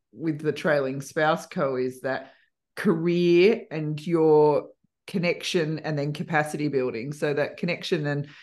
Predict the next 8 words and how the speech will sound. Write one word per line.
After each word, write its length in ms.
and 240
learning 640
and 560
being 280
able 260
to 160
sort 240
of, 260